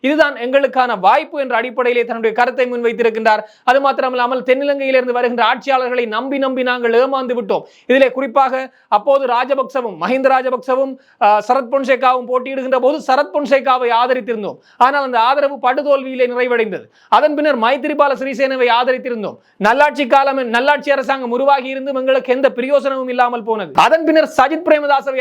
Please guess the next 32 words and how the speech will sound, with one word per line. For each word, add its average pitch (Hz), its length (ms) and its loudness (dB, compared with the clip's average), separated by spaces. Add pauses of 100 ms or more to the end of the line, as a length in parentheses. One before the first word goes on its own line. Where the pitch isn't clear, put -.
(120)
ஆதரித்திருந்தோம், 262 600 -4
அதுவும் 269 420 0
தோல்வியில் 262 500 0
போனது. 214 380 -6 (320)
அப்படியாக 311 460 2
பலதரப்பட்ட 302 640 0
விடயங்களை 277 520 -2
நாங்கள், 269 400 -2
டலஸ் 294 320 4
அழக 277 260 0
பெருமையை 262 400 -2
அதன் 247 240 -2
பின்னர் 247 340 -2 (120)
ரணில் 262 260 2
விக்ரமசிங்கவுக்கு 262 680 0
எதிரான 254 320 0
நிலைப்பாடு 247 400 0
கொண்டு 233 180 0
ஆதரித்திருந்தோம், 226 600 -2
அதுவும் 254 440 -2
தோல்வியில் 240 420 0
சென்றது. 226 280 0
எனவே, 254 340 2 (160)
இந்த 269 180 2
பொது 285 320 0
வேட்பாளர் 330 640 0
என்ற 254 200 0
நிலைப்பாடு 277 540 0
தான் 233 160 -8
இப்போது 262 360 0
எங்களுக்கு 262 320 -4
கிடைத்திருக்கின்ற 240 600 -4